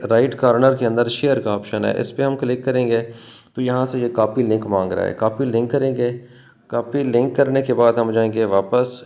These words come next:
enter the link, इसको पेस्ट कर देंगे और वेरीफाई कर देंगे।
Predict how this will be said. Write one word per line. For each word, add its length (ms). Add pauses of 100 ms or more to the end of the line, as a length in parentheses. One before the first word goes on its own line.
(120)
enter 280
the 200
link, 460
इसको 340
पेस्ट 340
कर 180
देंगे 400
और 280
वेरीफाई 520
कर 200
देंगे। 320